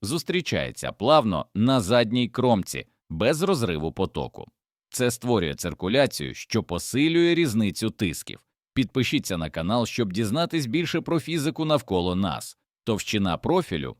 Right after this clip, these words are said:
кривизна, положення максимальної товщини. Все це оптимізується для різних режимів польоту. Літаки, що літають на дозвукових швидкостях, мають товсті закруглені профілі. Надзвукові літаки —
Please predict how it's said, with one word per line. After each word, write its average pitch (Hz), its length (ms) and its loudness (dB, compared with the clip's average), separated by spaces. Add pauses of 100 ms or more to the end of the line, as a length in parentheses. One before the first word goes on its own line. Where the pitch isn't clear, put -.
кривизна, 156 800 2
положення 147 560 2
максимальної 110 680 2
товщини. 87 560 -4 (340)
Все 139 260 -2
це 147 160 0
оптимізується 135 760 2
для 180 220 2
різних 131 380 2
режимів 90 460 0
польоту. 73 520 -2 (320)
Літаки, 95 720 0 (100)
що - 240 -2
літають 104 460 2
на 98 100 -2
дозвукових 110 640 0
швидкостях, 147 800 -2
мають 139 520 2 (120)
товсті 135 500 0
закруглені 92 800 0
профілі. 80 640 -2 (320)
Надзвукові 107 720 2
літаки — 73 460 -2